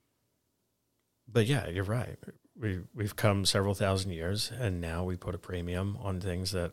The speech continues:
are a couple thousand years old. <laughs> And, and that's where, uh, craftsmen have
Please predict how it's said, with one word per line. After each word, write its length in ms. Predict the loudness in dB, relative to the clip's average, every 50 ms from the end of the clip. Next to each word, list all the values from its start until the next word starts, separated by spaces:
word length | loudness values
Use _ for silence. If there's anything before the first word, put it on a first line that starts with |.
| -2 -2
are 300 | 0 0 0 -2 -4 -6 _ -20 -20 _ _ -20 -20 -20 -20 -20 _ _ _ _ _ _ _ _ _ _ _
a 120 | _ -10
couple 200 | -10 -8 -8 -4
thousand 380 | 2 4 6 6 8 8 8 8
years 200 | 8 8 10 10
old. 380 | 10 10 12 10 10 8 10 10 10
<laughs> 40 | 10 10 8 4 6 8 10 12 12 12 12 12 12 12
And, 300 | 12 12 12 12 10 8
and 380 | 8 10 10 12 12 10 8 8
that's 300 | 10 8 8 8 4 4
where, 420 | 4 6 8 8 8 8 6 4 0 -10 -20 -20 _ _ _ _ _ _ -2
uh, 260 | 2 4 4 4 4 2
craftsmen 520 | 2 2 4 4 4 2 0 -2 -2 -2
have 240 | -2 -4 -6 -6